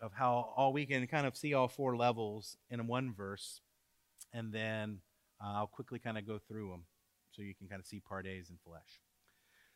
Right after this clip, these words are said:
So the verse is Genesis fifteen five. "And he took him," Abraham, "outside and said, 'Look now towards the heavens and count the stars if you are able to count them.'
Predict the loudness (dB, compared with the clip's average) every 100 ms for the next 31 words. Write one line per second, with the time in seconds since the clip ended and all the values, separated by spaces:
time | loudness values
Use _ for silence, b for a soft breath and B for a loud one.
0 | b 10 12 12 12 12 12 10 12 10
1 | 8 2 2 0 -2 -2 -2 -2 -2 -2
2 | -2 2 8 8 10 10 10 8 10 12
3 | 12 10 6 4 2 0 0 2 2 0
4 | -6 b b b 10 12 12 12 12 12
5 | 12 12 12 6 -6 -16 _ _ _ _
6 | _ _ _ _ _ _ _ _ _ _
7 | _ _ _ -10 -8 2 8 12 12 8
8 | b b b 8 8 8 4 4 4 6
9 | 4 4 4 8 8 8 4 2 -2 4
10 | 4 4 0 -2 8 8 8 8 6 6
11 | 0 0 2 2 4 4 4 -2 0 0
12 | 0 -2 -4 -4 -6